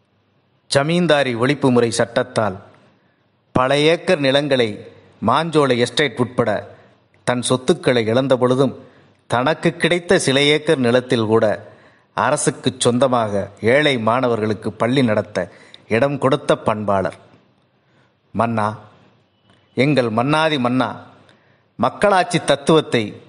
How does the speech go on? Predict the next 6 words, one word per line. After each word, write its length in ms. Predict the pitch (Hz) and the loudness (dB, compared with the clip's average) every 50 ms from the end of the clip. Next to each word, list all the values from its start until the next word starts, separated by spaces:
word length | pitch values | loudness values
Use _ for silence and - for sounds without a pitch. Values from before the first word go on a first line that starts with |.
| - _ _ _ _ _ | -20 _ _ _ _ _
நாங்கள் 440 | - 113 131 143 139 127 123 110 107 | -4 -2 -2 -2 -2 -2 -4 0 0
ஏற்றுக்கொண்டு 640 | 135 156 156 - 185 170 170 - 180 175 175 175 | 0 0 2 0 -2 -2 0 0 -2 2 2 2
வாழ்கின்ற 840 | 165 - 131 147 151 135 143 131 131 117 120 110 104 - - - - - _ _ - - _ _ - | 2 4 2 2 0 -2 -4 -6 -4 -2 -2 -2 -2 -4 -10 -20 -20 -20 _ _ -20 -20 _ _ -2
ஆகச்சிறந்த 800 | 98 117 143 175 170 196 185 190 - 196 180 185 185 190 175 | 0 0 0 2 0 -2 -2 0 0 2 2 4 2 2 2
தத்துவம் 420 | - 147 143 - - 160 175 165 151 | 2 -2 -2 2 2 4 4 4 4
என 360 | 143 135 135 123 113 104 | 2 2 2 0 0 -2